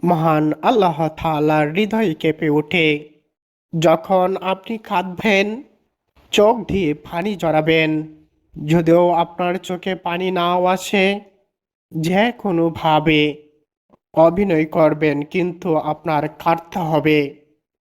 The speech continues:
কান্নার অভিনয় করবেন। অভিনয় করে মহান আল্লাহ তাআলার কাছ থেকে বোকা বানিয়ে সব কিছু নিয়ে আসবেন।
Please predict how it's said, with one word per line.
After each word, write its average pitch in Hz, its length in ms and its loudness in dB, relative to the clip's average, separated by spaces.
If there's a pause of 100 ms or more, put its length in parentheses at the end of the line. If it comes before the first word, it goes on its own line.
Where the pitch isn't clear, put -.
(300)
কান্নার 170 480 2
অভিনয় 165 520 -2
করবেন। 151 720 -2 (640)
অভিনয় 170 520 0
করে 156 580 2 (680)
মহান 175 600 2
আল্লাহ 165 540 2
তাআলার 151 540 0
কাছ 151 360 -2
থেকে 180 500 0 (680)
বোকা 185 440 2
বানিয়ে 156 640 0
সব 233 300 -4 (120)
কিছু 185 280 -8
নিয়ে 147 220 -4
আসবেন। 151 680 -2